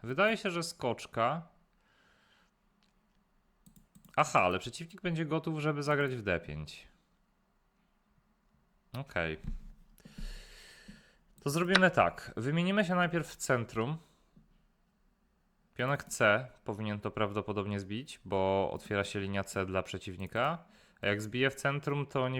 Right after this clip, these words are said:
widzę, jaką by miał korzyść uzyskać. Okej. Teraz mogę zbić skoczka, rywal bije gońcem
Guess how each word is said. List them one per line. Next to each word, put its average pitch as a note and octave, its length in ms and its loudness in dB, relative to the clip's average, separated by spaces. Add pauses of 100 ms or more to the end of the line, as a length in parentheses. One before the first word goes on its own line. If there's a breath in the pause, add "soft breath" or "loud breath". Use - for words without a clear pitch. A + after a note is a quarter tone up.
widzę, B2 220 2
jaką A#2+ 320 2
by A2+ 100 -2
miał A2 180 -2
korzyść E2+ 460 -2
uzyskać. D#2+ 760 -10 (2250 loud breath)
Okej. F#2 400 0 (840 loud breath)
Teraz E3+ 360 4
mogę A#2 520 4 (1600)
zbić A2 380 -8
skoczka, A#2+ 760 4
rywal D3+ 360 4
bije C3 200 2
gońcem A2+ 760 0